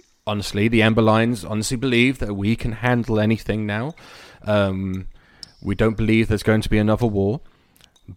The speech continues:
but, um, we need to know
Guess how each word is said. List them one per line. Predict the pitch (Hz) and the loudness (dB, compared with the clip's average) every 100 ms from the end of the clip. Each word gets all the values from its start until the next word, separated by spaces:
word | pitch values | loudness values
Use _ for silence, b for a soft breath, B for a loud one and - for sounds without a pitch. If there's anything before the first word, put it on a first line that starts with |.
| - | 2
but, | 107 101 - - - _ _ _ - | 2 2 -4 -12 -12 _ _ _ -6
um, | 113 107 104 101 98 95 95 98 | -2 0 0 -2 -4 -6 -8 -6
we | 117 | 0
need | 135 135 | 0 0
to | 117 | -4
know | 113 110 101 95 92 90 | -2 0 0 -2 -4 -6